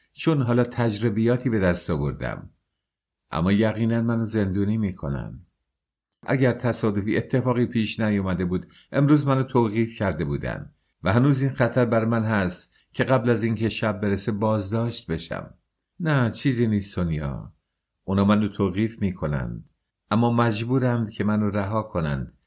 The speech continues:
چون مدرک واقعی علیه من ندارن و قول می‌دم که بعداً هم به دست نمیارن. به اتکای فرضیاتی مثل فرضیات اونا نمیشه کسی رو محکوم کرد.» «خب کافیه دیگه.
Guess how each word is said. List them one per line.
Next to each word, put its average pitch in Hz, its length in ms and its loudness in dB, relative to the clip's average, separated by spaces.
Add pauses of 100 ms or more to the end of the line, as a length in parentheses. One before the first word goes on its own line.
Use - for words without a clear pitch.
چون 98 200 0
مدرک 104 560 2
واقعی 95 500 0
علیه 90 360 0
من 90 260 0
ندارن 73 540 -4 (380)
و - 40 0
قول 123 280 4
می‌دم 117 320 0
که 117 120 -2
بعداً 101 340 0
هم 107 220 0
به 98 100 0
دست 101 380 -4
نمیارن. 65 680 -2 (1300)
به 92 60 0
اتکای 123 480 2
فرضیاتی 117 800 2
مثل 113 300 0
فرضیات 107 560 0
اونا 101 220 0
نمیشه 107 380 -2
کسی 98 320 -4
رو 92 60 0
محکوم 82 500 -2
کرد.» 58 460 -8 (580)
«خب 147 260 0
کافیه 107 380 4
دیگه. 69 460 -6